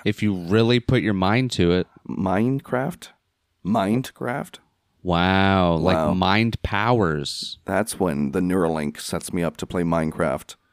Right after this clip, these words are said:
Speaker 2: and
Speaker 1: Like,
Speaker 2: it's all in my mind.
Speaker 1: like Professor X.
Speaker 2: Yep, he's
Speaker 1: He
Speaker 2: playing
Speaker 1: uses Mindcrafts.
Speaker 2: Yeah, <laughs> I've seen it.
Speaker 1: It's insane. That's how he, he moves his chair.
Speaker 2: Yeah, through Minecraft.
Speaker 1: And mind bullets.
Speaker 2: Wow.
Speaker 1: Claire wakes up Leanne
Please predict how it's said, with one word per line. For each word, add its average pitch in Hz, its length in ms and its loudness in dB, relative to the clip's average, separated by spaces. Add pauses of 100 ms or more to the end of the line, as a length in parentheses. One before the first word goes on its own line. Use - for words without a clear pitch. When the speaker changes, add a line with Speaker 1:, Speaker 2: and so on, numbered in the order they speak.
(220)
Speaker 2:
and - 100 -6
Speaker 1:
Like, 95 100 0
Speaker 2:
it's 85 60 -2
all 76 120 -2
in 73 60 -4
my 71 100 -4
mind. 76 440 -2
Speaker 1:
like 76 180 -8
Professor 95 600 -2
X. - 600 -4 (360)
Speaker 2:
Yep, 120 320 -2
he's 107 160 0
Speaker 1:
He 107 80 2
Speaker 2:
playing 117 160 4
Speaker 1:
uses 98 380 2
Mindcrafts. 85 840 -2
Speaker 2:
Yeah, 127 360 0 (240)
<laughs> - 160 -14 (120)
I've - 160 0
seen 107 320 -2
it. 98 140 -2 (120)
Speaker 1:
It's 87 220 -6
insane. 90 560 0
That's 87 180 -4
how 107 140 2
he, 95 240 0
he 101 140 -2
moves 95 320 0
his 85 140 -4
chair. 95 460 -6
Speaker 2:
Yeah, 107 260 0
through - 260 -6
Minecraft. 101 800 -2 (100)
Speaker 1:
And 90 180 -10
mind 92 380 -2
bullets. 85 680 -2
Speaker 2:
Wow. 98 460 -2
Speaker 1:
Claire 123 260 2
wakes 127 320 0
up 123 140 0
Leanne 110 640 0